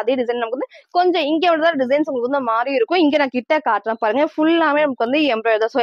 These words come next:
எம்ப்ராய்டரில அழகா நமக்கு வந்து ஷைனிங்கா இருக்கும். Sleeve வந்து three ஃபோர்த் ஸ்லீவ் தான். So, நான் back side காட்டுறேன் பாருங்க. So, எம்ப்ராய்டரி நமக்கு வந்து கிளாத்ல ஃபுல்லாமே அந்த எம்ப்ராய்டரி கண்டிப்பா இருக்கும். Print கிடையாது. So, கண்டிப்பா நமக்கு வந்து wash பண்றப்போ ஒண்ணுமே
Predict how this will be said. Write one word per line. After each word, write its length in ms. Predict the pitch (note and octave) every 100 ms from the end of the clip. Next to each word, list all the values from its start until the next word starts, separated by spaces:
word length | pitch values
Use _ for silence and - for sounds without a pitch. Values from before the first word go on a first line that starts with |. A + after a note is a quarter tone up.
| A#3
எம்ப்ராய்டரில 380 | A#3 C4 C4 C#4 A3
அழகா 180 | A3+ C4+
நமக்கு 140 | C4+ C4
வந்து 120 | -
ஷைனிங்கா 440 | A#3 A3 B3 C4+ A3+
இருக்கும். 220 | B3+ E4+ _ _ -
Sleeve 220 | F4 G4+ E4
வந்து 160 | E4 C4+
three 100 | D#4 D4+
ஃபோர்த் 220 | D#4 C#4
ஸ்லீவ் 180 | B3+ B3+
தான். 80 | D#4
So, 60 | C4+
நான் 140 | A3 G#3
back 200 | G#3+ -
side 160 | C4+ -
காட்டுறேன் 340 | G3+ G3 G#3 G3+
பாருங்க. 200 | G#3 D4 E4
So, 60 | A#3 A3+
எம்ப்ராய்டரி 280 | A#3 A3+
நமக்கு 160 | G#3+ A3
வந்து 120 | E4+ - _ -
கிளாத்ல 360 | C4+ D4+ D#4 D4
ஃபுல்லாமே 420 | D#4 D#4 D#4 E4
அந்த 100 | D4 A3+
எம்ப்ராய்டரி 300 | A#3+ B3 B3
கண்டிப்பா 300 | A#3 A#3+ C#4+ A#3+
இருக்கும். 200 | E4 -
Print 280 | D4+ E4 D4 A#3+
கிடையாது. 420 | A3+ A3 A#3 A#3+ -
So, 100 | A#3+ A3+
கண்டிப்பா 260 | A3+ C4+
நமக்கு 160 | C#4+ B3
வந்து 120 | C#4 A3
wash 240 | A#3+ -
பண்றப்போ 280 | A#3 B3 B3+ A3
ஒண்ணுமே 300 | B3 C#4